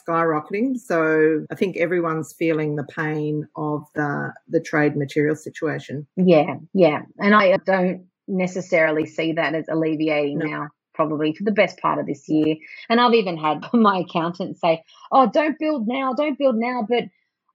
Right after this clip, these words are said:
Speaker 2: I, don't tell me
Speaker 1: Yeah.
Speaker 2: no. <laughs> I'm gonna do it. <laughs> Rightly or wrongly, it's gonna take longer. I'm gonna have some higher head holding costs, but, you know, I am gonna surge ahead. And,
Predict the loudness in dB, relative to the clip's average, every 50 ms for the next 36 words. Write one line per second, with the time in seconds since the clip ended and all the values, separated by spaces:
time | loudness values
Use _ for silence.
0 | _ _ 0 2 2 2 0 _ _ -2 -2 -2 -2 -4 -4 -4 -2 -2 -2 -2
1 | -2 -4 -6 -2 2 4 4 4 2 -8 -10 -8 -8 -4 -2 -2 -2 -2 0 -2
2 | -4 -2 0 0 0 0 0 0 0 0 0 -2 -4 -2 -2 0 2 2 0 0
3 | -2 -8 _ -6 -6 -6 -8 _ _ -18 -16 -16 -14 -12 -10 -10 -10 -6 -2 2
4 | 4 4 4 4 4 4 4 4 4 4 4 4 4 2 0 -2 -2 -2 -4 -4
5 | -4 -4 -2 0 0 0 0 -2 -6 -6 -4 -2 -2 -2 -2 -4 -4 -6 -6 -6
6 | -8 -10 -10 -12 -12 -8 -6 -6 -4 -2 -4 -2 -2 -4 -6 -6 -8 -4 -2 -2
7 | -2 -2 -4 -6 -6 -2 -2 -2 -2 -4 -10 -10 -4 -2 -2 -2 -2 -4 0 2
8 | 2 2 2 0 0 0 0 0 0 0 0 0 0 0 0 0 -2 0 0 0
9 | 0 -2 -4 0 2 4 4 4 2 -2 -8 -6 -4 -4 -2 -2 -2 -2 -2